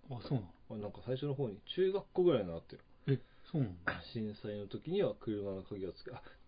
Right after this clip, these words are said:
Speaker 2: 教習所で習うんだ。
Speaker 1: あー。
Speaker 2: 教習所で習う。あの、震災の時は車の鍵つけっぱなしなきゃいけないよっつって。
Speaker 1: それなんでだった？
Speaker 2: うん、だから、あの、非常時に、要はそれこそ、あの、例えば、<clears throat> 救助隊とかが来た時に、
Speaker 1: うん。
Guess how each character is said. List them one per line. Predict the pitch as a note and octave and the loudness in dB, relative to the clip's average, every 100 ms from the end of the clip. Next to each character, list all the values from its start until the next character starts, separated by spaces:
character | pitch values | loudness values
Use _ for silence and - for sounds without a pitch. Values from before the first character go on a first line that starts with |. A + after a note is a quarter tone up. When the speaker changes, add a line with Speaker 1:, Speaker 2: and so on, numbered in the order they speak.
| - | -4
Speaker 2:
教 | - F3+ G#3+ | 6 8 8
習 | F#3+ G3+ | 8 8
所 | F#3 | 8
で | C#3+ | 6
習 | G#2 F#2+ | 4 -2
う | |
ん | F#2 D2+ | -4 -6
だ。 | - - - - - | -12 -20 -20 -10 0
Speaker 1:
あ | E3 G3+ G3 G3+ G3+ F#3+ | 2 4 4 2 6 10
ー。 | F3+ | 10
Speaker 2:
教 | |
習 | E3 E3+ | 10 6
所 | D3+ | 6
で | |
習 | G#2 | 4
う。 | F2+ D#2+ | 2 0
あ | F2 | -2
の、 | F2+ F#2 - | -4 -6 -2
震 | B2 A2+ | 0 2
災 | A#2 A2+ | 0 0
の | |
時 | A2 C3+ | 0 4
は | D#3+ A#2 | 4 4
車 | A#2+ G#2 G#2 | 2 2 2
の | G#2 | 0
鍵 | G2+ G2 | -2 -4
つ | |
け | - | -8
っ | - | -6
ぱ | G#2 | -4
な | G2 | -4
し | G#2 | -4
な | |
き | F#2 | -4
ゃ | F2 | -2
い | |
け | F2 | -4
な | |
い | E2+ | -4
よ | F#2 | -6
っ | |
つ | - - | -10 -18
っ | - | -18
て。 | - - - - - | -18 -18 -20 -10 -2
Speaker 1:
そ | |
れ | C3+ | 2
な | A#2+ | 4
ん | D3+ | 4
で | G#2 | 0
だ | - | -10
っ | - | -12
た？ | - - - - | -16 -16 -18 -2
Speaker 2:
う | D#3 | 6
ん、 | C#3+ | 8
だ | |
か | A2+ | 8
ら、 | G#2 F2 - - - - - C#3 - - | 6 2 -4 -14 -20 -12 -4 -2 -4 -4
あ | C#3 | 0
の、 | A2+ | 0
非 | G#2+ C#3+ | 4 6
常 | D3 B2+ | 10 8
時 | F2+ | 8
に、 | G2 G#2+ G2 - - - | -2 -2 -4 -10 -8 2
要 | A#2+ G2+ | 6 6
は | F#2+ | 4
そ | A2+ | 0
れ | G#2+ | 0
こ | G2 | 0
そ、 | F#2+ | -4
あ | |
の、 | F2 F2 - - - - - | -4 -8 -14 -20 -12 -6 0
例 | F#2 | 0
え | |
ば、 | F2 D#2 D#2 - - | 0 -4 -8 -8 -6
<clears throat> | - - - | -6 -8 -2
救 | B2 A2+ | 2 2
助 | G#2+ | 2
隊 | A2+ | 2
と | G#2 | 4
か | G2+ | 4
が | F2 | 2
来 | |
た | F2 | -6
時 | F2 A2 | -6 0
に、 | C3+ | 2
Speaker 1:
う | D3 | 4
ん。 | G#2+ | 2